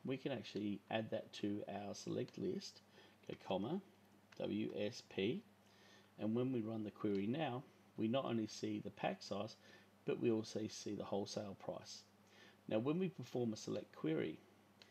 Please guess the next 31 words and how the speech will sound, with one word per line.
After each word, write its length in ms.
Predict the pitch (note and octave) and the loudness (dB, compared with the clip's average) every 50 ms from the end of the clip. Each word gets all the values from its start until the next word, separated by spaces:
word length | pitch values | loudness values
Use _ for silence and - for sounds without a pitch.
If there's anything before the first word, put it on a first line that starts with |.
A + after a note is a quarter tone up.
| - - - - - - B2 | -20 -20 -20 -20 -4 -2 0
it 160 | A#2+ B2 - | 0 2 4
does 180 | C3+ C#3 C#3 | 2 4 4
it 160 | D3 C#3+ - - - | 2 0 -2 0 4
in 240 | A#2+ A2+ A2 A2 - | 6 6 6 6 4
rank 280 | F2 G2+ G#2 G2 G2 F#2 - - | 2 2 2 4 2 0 0 0
order. 300 | G#2 G#2 A2 G#2+ G#2 G#2 - - - - - - - | 2 4 4 4 2 -2 -6 -12 -20 -20 -20 -10 -2
It 140 | - G2 G2 | 0 2 4
look, 240 | G#2 A2+ A2+ G2+ - - | 6 6 4 4 2 0
this 240 | B2+ A#2 A#2 - A#2+ | 0 0 0 0 0
is 100 | A2+ A2+ | 0 2
our 120 | G#2+ G#2 | 0 0
primary 440 | - - - A2 G#2+ G#2+ A2+ A#2+ A#2 | -2 0 4 4 6 6 6 4 2
field, 300 | A#2 - D#3 D#3+ F#3 F#3+ - - - - - - - - - - - | 2 4 4 4 4 2 0 -6 -16 -20 -20 -20 -20 -20 -18 -4 -2
this 160 | D#3 D#3 - | -2 -2 0
is 120 | E3 D3+ - | -2 -2 0
our 120 | D3 C#3 - | 0 0 -2
secondary 520 | - - D3+ C3+ - D3 C3+ B2 A2+ G#2 | -2 -2 -2 -2 0 -2 -2 0 -2 -2
field. 280 | - - G2 - - - - - - - - - - - - - - - - | -2 -2 -4 -4 -4 -8 -16 -20 -20 -20 -20 -20 -20 -20 -20 -20 -20 -2 0
So 80 | A2 | 2
this 240 | A2 A2+ C3 B2 - | 4 4 2 2 0
is 120 | A#2 - - | -4 -6 -6
the 80 | A2 | -8
first, 500 | - - - B2+ C3 C3+ B2+ - - - | -4 2 4 4 4 4 2 -2 -4 -4
second, 340 | - A#2 - - A#2+ A2+ A2 - - | -4 -4 -2 -2 -2 -4 -4 -2 0
third. 220 | G#2+ G2+ F#2+ F#2 - - - | 0 0 0 -2 -4 -4 -6
If 180 | G#2+ - - | -4 0 2
I 80 | A2+ G#2+ | 0 0
swap 300 | - - - B2+ A#2+ - - A2+ | 0 0 0 0 0 0 0 0
those 200 | A2 G#2+ - A2+ | 2 2 2 0
around, 360 | G#2+ A2 B2+ C3+ E3 F#3+ F#3 - - | 4 4 4 4 4 2 0 -2 -4
they'll 220 | - A2+ G#2 A#2 | -2 -2 -2 -4